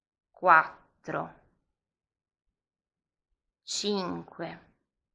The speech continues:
sei, sette e otto.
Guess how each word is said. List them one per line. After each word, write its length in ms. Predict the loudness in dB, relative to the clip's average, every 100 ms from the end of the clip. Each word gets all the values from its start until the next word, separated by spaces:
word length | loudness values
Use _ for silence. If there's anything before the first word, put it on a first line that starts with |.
| _ _ _ _ _ _ _ _ _ _ _ _ _ _ _ _ _ _
sei, 880 | -20 -6 0 2 4 4 2 -2 -4 -20 _ _ _ _ _ _ _ _ _ _ _ _ _ _ _ _ _ _ _ _ _ _
sette 920 | -16 -8 -8 -8 -20 _ -6 -6 -8 -20 _ _ _ _ _ _ _ _ _ _ _ _ _ _ _ _ _ _ _ _
e 140 | -4 -4
otto. 420 | -4 -16 _